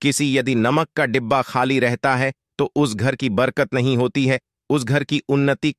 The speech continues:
कभी भी नहीं होती है। और जिस घर में भी नमक का सही प्रकार से उपाय किया जाता है, उस घर की बरकत भी होती है, उस घर की उन्नति भी होती है और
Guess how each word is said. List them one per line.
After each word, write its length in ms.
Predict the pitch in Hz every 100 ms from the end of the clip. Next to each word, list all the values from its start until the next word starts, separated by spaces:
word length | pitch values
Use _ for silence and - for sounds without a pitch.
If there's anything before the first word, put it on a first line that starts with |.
| -
कभी 280 | 117 117 113
भी 160 | 131
नहीं 280 | 180 139 147
होती 340 | 123 123 143
है। 200 | 131 147 139 _ -
और 140 | 123
जिस 360 | 92 160 190 120
घर 240 | 110 135
में 200 | 131 123
भी 140 | 117
नमक 360 | 120 107 131 139 -
का 100 | 135
सही 360 | - 131 147
प्रकार 420 | 180 131 127 131 131
से 120 | 139
उपाय 400 | 117 110 120 113
किया 280 | 107 110 101
जाता 360 | 104 98 117
है, 160 | 113 127 _ _
उस 140 | 135 110
घर 180 | 127 127
की 160 | 135
बरकत 440 | 90 131 135 160 131
भी 220 | 107 127
होती 360 | 120 127 139
है, 180 | 127 127 - _
उस 160 | 120 107
घर 180 | 120 131
की 160 | 135 -
उन्नति 340 | 131 131 - 120
भी 160 | 117
होती 320 | 127 127 139
है 200 | 131 143 - _
और 200 | - 123